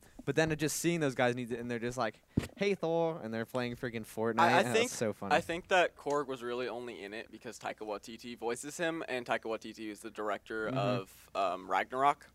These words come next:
Speaker 2: and he loves this whole thing, and I'm sure he wanted to be part of it because even Anthony Russo, or was it Joe, that was, that made a cameo?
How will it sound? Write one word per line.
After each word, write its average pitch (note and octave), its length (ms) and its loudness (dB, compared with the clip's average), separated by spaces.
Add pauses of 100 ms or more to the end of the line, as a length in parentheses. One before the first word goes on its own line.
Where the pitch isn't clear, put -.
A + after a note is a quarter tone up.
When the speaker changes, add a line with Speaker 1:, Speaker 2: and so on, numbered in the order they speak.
(580)
Speaker 2:
and A2+ 180 -2
he A#2+ 640 -6
loves G2+ 680 -4
this B2+ 160 -2
whole A#2+ 160 2
thing, A#2+ 280 -4
and G2+ 80 -4
I'm G2+ 60 -8
sure G2+ 180 -8
he G#2 160 -10
wanted F#2+ 340 -6
to G2+ 60 -6
be G2+ 120 -6
part G2+ 260 0
of G#2 100 -6
it A2 140 -2 (200)
because C3 340 0
even E3+ 380 -2 (100)
Anthony A2+ 380 -4
Russo, G#2 560 -4 (1040)
or A2+ 160 2
was A2 260 0
it G#2+ 140 -6 (100)
Joe, G#2 360 -2 (840)
that G#2 140 0
was, G#2+ 340 -4 (380)
that A2 140 0
made G#2+ 140 -2
a G#2+ 40 -6
cameo? G#2+ 560 -2